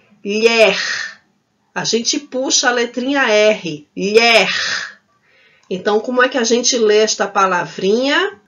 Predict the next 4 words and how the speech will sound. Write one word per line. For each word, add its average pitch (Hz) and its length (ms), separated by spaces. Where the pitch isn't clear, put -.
Colher. 202 1700
Colher. 233 1200
Muito 254 440
bem. 185 920